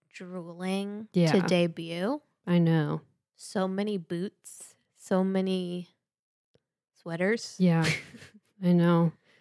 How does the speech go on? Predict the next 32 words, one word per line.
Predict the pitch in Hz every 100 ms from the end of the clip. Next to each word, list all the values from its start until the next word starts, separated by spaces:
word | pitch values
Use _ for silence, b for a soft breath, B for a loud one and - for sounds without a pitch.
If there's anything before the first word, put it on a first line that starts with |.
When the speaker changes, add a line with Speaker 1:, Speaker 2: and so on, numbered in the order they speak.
| _ _
Speaker 2:
I'm | 185
gonna | 190 180
buy | 185 180
some | - 190
Yeezy | 175 175 180 165 170 156
boots. | 170 165 - - - - _ _ _ _ _ _ _ _
So, | - 165 165 160 - _ _ -
I | 190
don't | 185
know. | 165 -
If | 196
you | 262
have | 320
any | 302
thoughts | - 220 226
about | 196 190 180
me | 180 190 190
wearing | 175 180 165
Yeezy | 175 175 156 147
boots, | 156 - -
write | 165 170
in. | 160 151 180 156 -
Speaker 1:
Yeah, | 214 196 -
write | - - -
in. | 180
Speaker 2:
I'm | 180 180
not | 160 -
sure | - -
if | - -
it's | 175 -
my | 180
look, | - - -